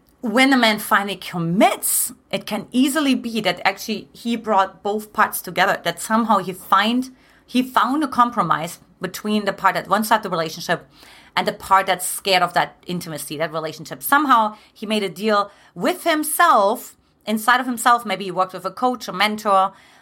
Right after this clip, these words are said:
um, a counselor, who knows? Maybe talked to a friend, maybe had a breakthrough conversation with a male figure that he looks up to. Could be a million different things. Could be God too. He could have been really,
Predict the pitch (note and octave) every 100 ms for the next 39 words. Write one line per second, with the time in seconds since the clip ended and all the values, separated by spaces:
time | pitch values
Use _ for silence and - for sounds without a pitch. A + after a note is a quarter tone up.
0 | - F3+ F3 E3+ E3 _ _ _ _ _
1 | - F3 - A3 A3+ G#3+ F#3+ F3 B3 F4+
2 | F4+ C#4 F#4+ - - G#3 A3+ A#3 G#3+ A3
3 | F#3+ - - B3+ A#3+ A3 G3 F#3 F#3 E3+
4 | G3+ G#3+ G#3 - G3 F3+ F3+ F3+ F3+ -
5 | - - - G3 G#3+ G3 E3+ D#3+ - C#4
6 | C4 A3+ F#3+ F#3 E3 - G3 - A3 G#3
7 | - _ - C4+ D4+ C4+ G#3+ G#3 G#3+ G#3
8 | F#3+ F#3 D3+ - - A#4 A#4 A3+ G3+ C#4+
9 | D#4+ - B3+ F#3+ D#3+ G#3+ B3+ G#3 - F#3
10 | F#3+ F#3+ F3+